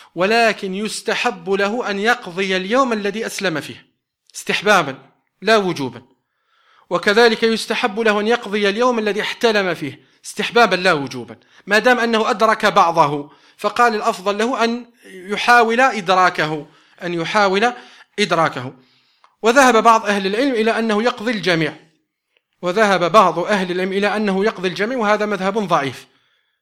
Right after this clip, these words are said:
لأنه كما قال ابن عبد البر: "من ذهب إلى هذا القول فإنه أراد أن يكلف غير مكلف، أراد، أراد أن يكلف غير مكلف، من لم يكن مكلفاً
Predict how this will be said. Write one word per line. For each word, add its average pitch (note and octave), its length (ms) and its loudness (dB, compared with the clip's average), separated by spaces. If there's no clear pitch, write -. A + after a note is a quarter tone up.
لأنه F3+ 680 -2
كما F#3 320 0
قال F3+ 300 0
ابن E3 260 -6
عبد F3 280 0
البر: G3+ 380 0
"من F#3 180 -2
ذهب G3 400 2
إلى G3+ 240 -2
هذا G#3 340 0
القول B3 440 0
فإنه G3+ 760 -4
أراد G3+ 400 0
أن G3+ 260 -6
يكلف G3 800 -6
غير B3+ 400 2
مكلف، F#3 580 -4
أراد، G3 320 2
أراد F#3 560 0
أن G3+ 260 -4
يكلف G#3 640 0
غير A#3+ 300 2
مكلف، E3 420 -4
من A3+ 160 -2
لم B3 120 -2
يكن A#3+ 220 -2
مكلفاً G3 560 -4